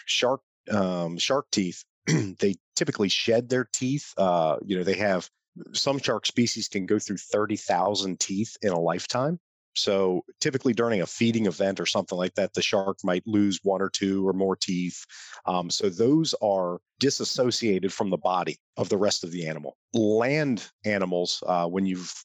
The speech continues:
collected for those, like, you know, dinosaur fossils or the woolly mammoth or saber-toothed cat or something like that, those tend to, to stay together, uh, the grouping there of, of the bones and, and will be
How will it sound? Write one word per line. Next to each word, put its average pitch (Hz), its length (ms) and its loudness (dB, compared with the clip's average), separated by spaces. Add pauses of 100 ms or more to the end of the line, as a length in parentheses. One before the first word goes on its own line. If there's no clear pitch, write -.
(140)
collected - 460 -2
for 101 140 2
those, 98 300 2
like, 87 160 -4 (100)
you 80 140 -10
know, 78 80 -6 (540)
dinosaur 98 480 0
fossils 90 880 -2
or 82 260 -4
the 87 120 -2
woolly 95 220 0
mammoth 90 420 -2
or 73 320 -6
saber-toothed 92 560 -4
cat 80 400 0
or 78 80 -4
something - 340 -8
like 76 160 -8
that, 85 200 -4 (520)
those 135 360 2
tend 127 360 0
to, 92 120 0 (200)
to 101 80 -4
stay 107 440 2
together, 92 600 -2 (140)
uh, 85 220 -2
the 82 120 -6
grouping 101 420 -2
there 95 300 0 (380)
of, 87 320 0
of 101 140 0
the 98 100 2
bones 98 460 0
and, 90 180 -4
and 92 240 -4 (560)
will 95 100 4
be 92 320 0